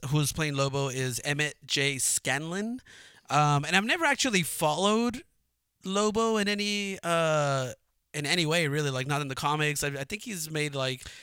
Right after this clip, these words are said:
some appearances in, like, cartoons and stuff. Um, uh, but I, like, I think the, his look is very iconic. I know, like, a lot of people, if you were to just see a picture of, like, the comic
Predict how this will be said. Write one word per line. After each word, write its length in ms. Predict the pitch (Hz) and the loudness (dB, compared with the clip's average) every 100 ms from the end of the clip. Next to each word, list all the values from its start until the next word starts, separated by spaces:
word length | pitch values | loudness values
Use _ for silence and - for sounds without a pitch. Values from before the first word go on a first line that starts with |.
| - | -14
some 180 | - 160 | -4 -4
appearances 480 | 143 156 156 147 139 | -2 -2 -2 -2 -4
in, 80 | 131 | -4
like, 180 | 123 | -6
cartoons 640 | - 139 127 139 139 143 139 | -6 -6 -4 -4 -4 -6 -8
and 140 | 143 | -8
stuff. 480 | - 147 139 139 - - | -4 -2 -2 -2 -6 -8
Um, 480 | 131 127 120 120 127 - - - - _ _ - | -2 -2 -2 -4 -12 -20 -20 -20 -20 _ _ -4
uh, 320 | 139 139 131 160 | 0 0 -2 0
but 120 | 190 | 2
I, 120 | 190 | 4
like, 460 | 190 180 170 - - | 4 4 4 -2 -4
I 120 | 160 | -2
think 180 | 175 202 | -2 -2
the, 180 | 208 165 139 | 0 0 -2
his 320 | 151 151 135 | -2 -2 -2
look 500 | 139 160 175 - - | 0 0 0 -2 -8
is 180 | - 151 | -4 -4
very 420 | 139 147 143 139 135 | 0 2 2 0 -2
iconic. 400 | 151 135 123 131 | -2 0 0 0
I 80 | |
know, 180 | 143 160 | 0 2
like, 300 | 156 143 135 | 2 0 -2
a 40 | 143 | -2
lot 140 | 151 | -2
of 80 | 156 | -2
people, 220 | 165 156 | -2 -2
if 180 | 147 147 | -2 -4
you 80 | 170 | -2
were 60 | |
to 60 | 156 | -2
just 220 | 147 143 | -2 -2
see 120 | - | -2
a 80 | 143 | -4
picture 340 | - 147 - 135 | -4 -4 -4 -2
of, 460 | 135 139 131 139 | -2 -2 -4 -10
like, 140 | 139 127 | -8 -8
the 80 | 127 | -8
comic 520 | - 135 127 - - | -4 -4 -4 -8 -18